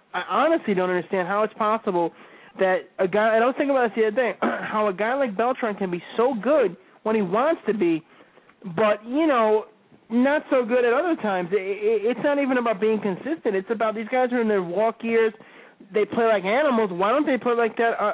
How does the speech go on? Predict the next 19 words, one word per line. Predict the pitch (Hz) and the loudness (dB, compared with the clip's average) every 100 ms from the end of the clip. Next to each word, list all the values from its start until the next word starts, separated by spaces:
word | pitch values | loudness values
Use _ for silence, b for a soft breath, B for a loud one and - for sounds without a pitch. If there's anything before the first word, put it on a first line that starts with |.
| - | -2
you | 254 | 0
know, | 240 202 | 0 2
at | 208 | 0
other | 330 - | -2 -2
times? | 202 170 165 | -2 -2 -2
Why | 185 | 0
don't | 214 240 | 0 0
they | 226 | -2
s-, | 214 - 196 | -4 -12 -6
prove | 233 233 208 | -2 0 -2
that | 196 180 | -4 -2
they | 202 | -2
can, | 202 208 190 | 0 -2 0
you | 214 | 0
know, | 175 | 0
get | 190 196 | -2 -4
the | 185 - 170 | -8 -8 -2
job | 185 165 | -2 0
done? | 202 233 | -2 -2